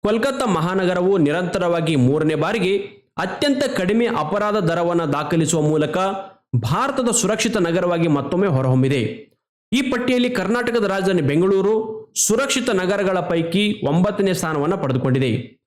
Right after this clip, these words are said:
ಇನ್ನು ಅತ್ಯಂತ ಅಸುರಕ್ಷಿತ ನಗರಗಳ ಪಟ್ಟಿಯಲ್ಲಿ ಕೇರಳದ ಕೊಚ್ಚಿ ಮಹಾನಗರ ಮೊದಲ ಸ್ಥಾನವನ್ನ ಪಡೆದುಕೊಂಡಿದೆ. ಕರ್ನಾಟಕ ಮುಜರಾಯಿ ಇಲಾಖೆಯು ರಾಜ್ಯದಲ್ಲಿರುವಂತಹ ದೇವಾಲಯಗಳನ್ನ ಎ, ಬಿ ಮತ್ತು ಸಿ ವರ್ಗಗಳಾಗಿ ವಿಂಗಡಿಸಲು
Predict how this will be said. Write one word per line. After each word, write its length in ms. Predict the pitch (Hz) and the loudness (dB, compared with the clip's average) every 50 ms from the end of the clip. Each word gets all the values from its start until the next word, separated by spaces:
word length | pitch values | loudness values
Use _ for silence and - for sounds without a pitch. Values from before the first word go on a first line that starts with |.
| _ _ _ _ _ - | _ _ _ _ _ -2
ಇನ್ನು 180 | 254 277 294 285 | 0 2 2 2
ಅತ್ಯಂತ 460 | - 311 302 - 302 302 294 285 294 | 0 -2 -2 -2 -2 -2 0 0 -2
ಅಸುರಕ್ಷಿತ 800 | 247 - - 180 208 254 - - 233 233 240 240 240 247 - 240 | -2 -2 -2 -2 0 0 0 0 0 0 0 0 -2 -2 0 0
ನಗರಗಳ 440 | 214 185 180 202 202 202 202 196 | 0 0 0 0 0 0 0 -2
ಪಟ್ಟಿಯಲ್ಲಿ 540 | 185 - 196 180 165 180 175 170 175 180 165 | -2 -2 -4 -2 -2 0 0 0 0 0 0
ಕೇರಳದ 440 | - - 165 170 175 170 170 165 165 | -2 -2 -2 0 0 0 0 0 -2
ಕೊಚ್ಚಿ 360 | 160 - 151 135 - - 214 | -2 -2 -4 -2 0 0 0
ಮಹಾನಗರ 500 | 185 151 135 135 139 131 151 190 220 190 190 202 196 - - | 2 2 0 0 0 0 0 0 0 0 -2 -4 -4 -2 -2
ಮೊದಲ 280 | 151 175 190 220 214 | -2 0 0 0 0
ಸ್ಥಾನವನ್ನ 480 | 185 - 165 151 143 135 127 139 185 220 | -2 -2 -2 -2 -2 0 0 0 0 -2
ಪಡೆದುಕೊಂಡಿದೆ. 960 | 196 160 131 131 123 117 - 120 120 123 127 123 113 - - - - _ _ _ _ _ _ _ _ _ _ _ _ _ _ _ _ _ _ _ _ _ _ _ _ _ - | -2 -2 -2 -2 0 0 0 2 2 2 2 2 0 -2 -4 -8 -14 _ _ _ _ _ _ _ _ _ _ _ _ _ _ _ _ _ _ _ _ _ _ _ _ _ -6
ಕರ್ನಾಟಕ 520 | 214 208 226 247 269 277 277 254 277 262 262 262 | -4 -2 0 0 0 -2 -2 -4 -2 -2 0 0
ಮುಜರಾಯಿ 500 | 208 175 175 170 190 220 226 214 214 226 | 2 2 2 2 2 0 0 0 0 0
ಇಲಾಖೆಯು 800 | 185 156 156 160 170 170 170 185 180 180 196 208 208 214 - - - - _ _ - | 2 2 2 0 0 0 0 0 2 2 2 2 0 -2 -4 -10 -16 -20 _ _ -4
ರಾಜ್ಯದಲ್ಲಿರುವಂತಹ 1120 | 127 156 214 240 220 254 240 247 233 233 220 220 214 214 208 214 208 185 190 175 143 127 | -2 -2 -2 0 0 0 2 2 2 2 2 2 2 0 0 0 0 0 0 -2 0 0
ದೇವಾಲಯಗಳನ್ನ 680 | 147 151 156 175 180 180 175 170 160 165 165 160 160 175 175 165 - - - - | 0 2 2 0 0 0 0 0 0 0 2 2 2 2 0 -2 -6 -8 -4 -2
ಎ, 280 | 165 190 220 233 240 | 0 2 2 2 2
ಬಿ 300 | 202 160 165 202 226 233 | 2 0 2 2 2 2
ಮತ್ತು 320 | 226 202 180 165 - 220 208 | 2 2 0 0 0 0 0
ಸಿ 280 | - - - 226 254 | 2 2 2 2 2
ವರ್ಗಗಳಾಗಿ 560 | 247 196 180 185 214 208 196 190 190 185 175 160 | 4 2 2 2 0 0 0 0 0 2 2 2
ವಿಂಗಡಿಸಲು 920 | 143 165 190 185 185 175 - 202 185 190 202 214 202 208 - - - | 2 4 4 2 2 2 2 2 2 2 2 2 2 0 -4 -8 -14